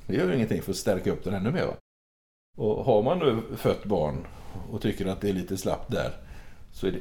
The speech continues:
oerhört viktigt, inte minst för den här cirkulationen som vi pratade om då. För är det slappt här, så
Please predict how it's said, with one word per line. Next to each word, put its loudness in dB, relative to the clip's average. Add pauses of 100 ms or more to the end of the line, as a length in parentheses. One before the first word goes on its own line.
(160)
oerhört 4
viktigt, -2
inte 0
minst 2
för 4
den 4
här 4
cirkulationen -2
som -2
vi 0
pratade -2
om -6
då. -4 (460)
För -4
är 4
det 2
slappt 0
här, 6
så 2